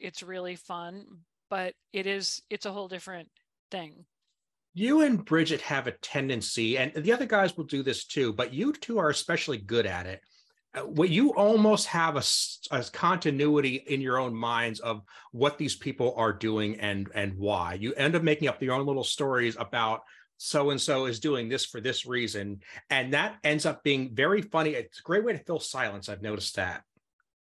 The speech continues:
Speaker 1: Very interesting. And my first reaction is, I wonder if it doesn't point to the, um, female dynamic to be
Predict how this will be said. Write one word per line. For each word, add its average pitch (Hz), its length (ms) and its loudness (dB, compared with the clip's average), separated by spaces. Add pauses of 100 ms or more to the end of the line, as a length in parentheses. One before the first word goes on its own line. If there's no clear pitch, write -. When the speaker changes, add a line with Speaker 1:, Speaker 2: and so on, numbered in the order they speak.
(960)
Speaker 1:
Very 311 580 -2
interesting. 240 760 -2
And 202 80 -2
my 202 140 -4
first 311 440 -8
reaction 220 760 -6 (140)
is, 190 520 -4 (300)
I 190 80 -6
wonder 233 300 -4
if 381 120 -8
it 262 100 -10
doesn't 226 420 -6
point 220 380 -12
to 190 420 -8
the, 180 560 -12
um, 175 440 -8 (540)
female 269 480 -4
dynamic 196 840 -6
to 190 220 -10
be 185 420 -10